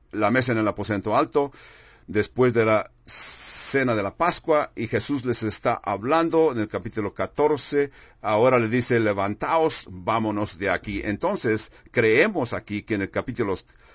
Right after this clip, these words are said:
quince y dieciséis, Jesús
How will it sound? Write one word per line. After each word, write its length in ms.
quince 600
y 140
dieciséis, 840
Jesús 800